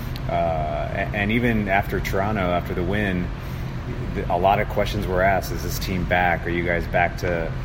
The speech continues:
the old Atlanta United?" And they were still, you know, very frank in that, you know, we, we still have ways to go. Like, wins are great, uh, but I, I don't think the swagger is necessarily back.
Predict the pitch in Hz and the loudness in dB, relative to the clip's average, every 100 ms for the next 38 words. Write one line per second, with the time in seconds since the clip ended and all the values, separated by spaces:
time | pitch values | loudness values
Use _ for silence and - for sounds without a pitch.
0 | - 95 95 92 90 87 90 87 90 107 | -4 0 2 2 2 0 0 0 0 0
1 | 117 101 92 90 90 90 - - 101 98 | 0 0 0 0 0 0 -2 -2 0 0
2 | 95 - - 104 90 85 95 101 101 104 | -2 -4 -4 -2 -2 0 2 2 0 2
3 | 113 123 95 95 95 - - 95 92 98 | 2 0 0 0 0 -2 -4 -4 -2 -2
4 | 95 98 110 98 98 101 - 110 131 - | -2 0 0 2 0 -2 0 0 0 -2
5 | 78 85 104 107 107 90 101 110 156 - | -4 0 0 2 0 0 2 2 2 -4
6 | - - - - - 87 85 80 82 - | -6 -6 -6 -4 0 2 2 0 -2 -4
7 | - 90 85 - 85 92 - 101 113 - | 0 0 0 -2 0 0 2 2 2 0
8 | 113 113 - 95 - 104 98 110 107 110 | 0 0 0 -2 -2 2 4 4 2 2
9 | 101 104 101 - 110 104 104 107 110 107 | 2 -2 -2 -2 0 0 0 0 2 2